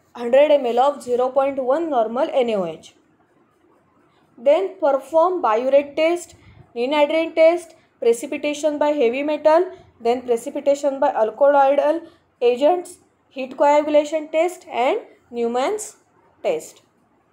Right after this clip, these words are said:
ह्या काय आहेत? General test for proteins. First solubility test. आता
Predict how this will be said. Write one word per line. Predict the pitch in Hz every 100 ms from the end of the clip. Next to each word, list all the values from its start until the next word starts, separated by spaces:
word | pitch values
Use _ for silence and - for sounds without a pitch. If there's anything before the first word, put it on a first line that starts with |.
| _ _ _ _ -
ह्या | 247
काय | 262 277 269
आहेत? | 277 339 -
General | 277 240 262 277 285 262
test | 226 - -
for | 262 349 - - _ _
proteins. | - 247 247 180 - - - _ _ _ _ _ _ _ _ _ _ _ _ _ _ _ _ _
First | - 262 277 311 - -
solubility | 294 285 302 294 285 254
test. | 208 190 - _ _ -
आता | 233